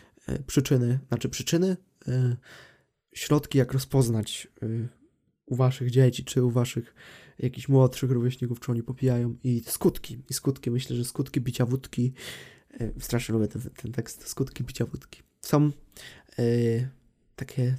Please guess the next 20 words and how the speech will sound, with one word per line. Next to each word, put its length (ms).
z-, 180
z-, 120
zaniedbywane, 720
trochę 280
gdzieś 160
tam 160
odtrącane 500
na 140
bok 240
i 40
bardziej 280
skupiamy 360
się 100
na 100
tych 200
plusach 520
niż 160
na 80
minusach, 380
ale 380